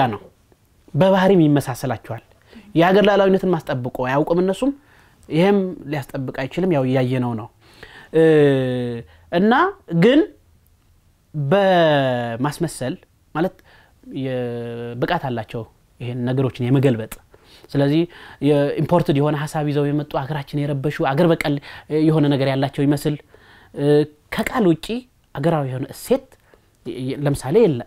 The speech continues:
የ-፣ የ-፣ የላቸውም። ኢኮኖሚ፣ ሀገር በቀል ኢኮኖሚ ፖሊሲ ምናምን የሚባል አለ። ምንድን ነው የሚባል የሚገባው ሰው የለም። እ፣ ግን እዛ እግረ መንገዳቸው ደግሞ ምን ይላሉ?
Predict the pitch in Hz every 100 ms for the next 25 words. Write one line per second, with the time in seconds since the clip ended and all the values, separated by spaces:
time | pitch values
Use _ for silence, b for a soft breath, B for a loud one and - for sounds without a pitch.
0 | 160 123 - 135 107 127 160 127 - 110
1 | - _ 143 151 139 127 123 135 135 127
2 | - 131 123 123 120 - 127 - 180 147
3 | 175 143 127 135 113 107 - _ b b
4 | b b 151 180 170 147 127 117 208 254
5 | - B B 139 160 151 139 123 - 151
6 | 127 95 - - _ _ b b b b
7 | b - 180 185 180 170 165 - 156 196
8 | 302 403 _ _ - 170 214 190 208 214
9 | 196 185 180 160 160 160 147 135 147